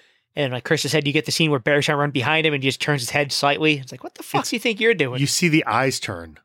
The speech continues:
Speaker 1: Yeah.
Speaker 2: That's the,
Speaker 1: Oh, yeah, the eye turns
Speaker 2: it's
Speaker 1: first,
Speaker 2: just
Speaker 1: and
Speaker 2: his right eye kinda goes
Speaker 1: Yeah.
Speaker 2: to the corner,
Speaker 1: And
Speaker 2: and he's
Speaker 1: Barry just
Speaker 2: watching him
Speaker 1: turns
Speaker 2: as he
Speaker 1: ghost
Speaker 2: goes. It's
Speaker 1: white.
Speaker 2: like,
Speaker 1: He's like, "Oh, shit."
Speaker 2: "What the fuck?"
Speaker 1: Yeah.
Speaker 2: Yeah.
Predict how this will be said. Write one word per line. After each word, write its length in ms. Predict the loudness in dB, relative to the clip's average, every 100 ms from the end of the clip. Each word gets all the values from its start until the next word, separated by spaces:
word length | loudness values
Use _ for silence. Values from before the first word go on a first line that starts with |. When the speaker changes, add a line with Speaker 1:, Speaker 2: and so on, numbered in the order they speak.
| _ _
Speaker 1:
Yeah. 300 | 0 2 2 0
Speaker 2:
That's 220 | -4 0
the, 100 | 2
Speaker 1:
Oh, 40 |
yeah, 80 | 4
the 120 | 4
eye 140 | 2 2
turns 140 | 2
Speaker 2:
it's 40 | 4
Speaker 1:
first, 120 | 4
Speaker 2:
just 180 | 4 2
Speaker 1:
and 100 | 0
Speaker 2:
his 100 | 2
right 260 | 2 2 2
eye 300 | 2 2 0
kinda 300 | 0 -2 0
goes 160 | 0
Speaker 1:
Yeah. 80 | 0
Speaker 2:
to 100 | -2
the 60 | -6
corner, 480 | -2 2 2 0 -6 -20 _ 0
Speaker 1:
And 60 |
Speaker 2:
and 60 | 2
he's 100 | 4
Speaker 1:
Barry 180 | 4 4
just 80 | 2
Speaker 2:
watching 140 | 2
him 60 | 2
Speaker 1:
turns 160 | 2
Speaker 2:
as 60 | 2
he 80 | 2
Speaker 1:
ghost 220 | 4 4
Speaker 2:
goes. 60 | 4
It's 60 | 4
Speaker 1:
white. 180 | 2
Speaker 2:
like, 120 | 2 0
Speaker 1:
He's 240 | -2 0
like, 220 | 0 0
"Oh, 100 | -2
shit." 420 | 0 0 0 0
Speaker 2:
"What 200 | -2 -2
the 120 | -8 -8
fuck?" 800 | -10 -16 -10 0 0 0 -8 -18 -20 _ _ _
Speaker 1:
Yeah. 180 | -6 -4
Speaker 2:
Yeah. 200 | -4